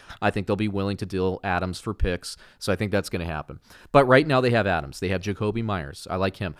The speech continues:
Right now, they have Hunter Renfrow. They have Trey Tucker, a rece-, uh, a rookie receiver who's, who's, I think, really good. He's basically, I think, was drafted to be,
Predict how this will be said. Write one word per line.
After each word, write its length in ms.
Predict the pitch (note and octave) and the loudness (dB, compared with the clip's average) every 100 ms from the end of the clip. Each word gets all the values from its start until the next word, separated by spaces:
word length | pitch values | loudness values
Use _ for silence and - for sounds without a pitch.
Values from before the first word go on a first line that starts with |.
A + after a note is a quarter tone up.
| - | -8
Right 160 | - F#2+ | -2 0
now, 140 | G#2 | 0
they 120 | G#2+ G#2+ | 0 0
have 120 | G#2 | 0
Hunter 300 | A2+ A2 A2 | -2 -2 -4
Renfrow. 480 | A2 G2+ - C#2+ - - - | -4 -6 -8 -10 -12 -18 -2
They 80 | G#2 | 0
have 100 | F#2+ | 0
Trey 240 | - A2 | 2 0
Tucker, 500 | G#2 B2 - E2+ D2 - | 2 0 0 -4 -6 -8
a 40 | |
rece-, 440 | G2 G2 - A#2 G2+ | -4 -4 -2 -2 0
uh, 480 | F#2+ F2+ F2 E2 | 0 0 0 -2
a 60 | E2 | -2
rookie 260 | G2+ A#2 G#2+ | -2 -2 -2
receiver 460 | G2+ - C3 G2 | -4 -2 -2 -2
who's, 260 | E2+ D#2+ - | -4 -8 -10
who's, 380 | G2 G#2+ D#2 - | -8 -6 -8 -4
I 140 | A2+ | -2
think, 160 | A#2 G#2+ | -2 -4
really 320 | F#2 G#2+ G#2+ | -4 0 0
good. 240 | F#2+ G#2+ G#2 | 0 0 0
He's 140 | A2 | 0
basically, 420 | B2 B2+ A#2 G#2 | 2 2 0 0
I 60 | G2 | 0
think, 180 | G2 F#2+ | -2 -6
was 100 | F2 | -4
drafted 460 | F#2+ G2 F#2 F2 | 0 2 2 -4
to 80 | - | -8
be, 320 | G2 G#2+ E2 | -2 -2 -2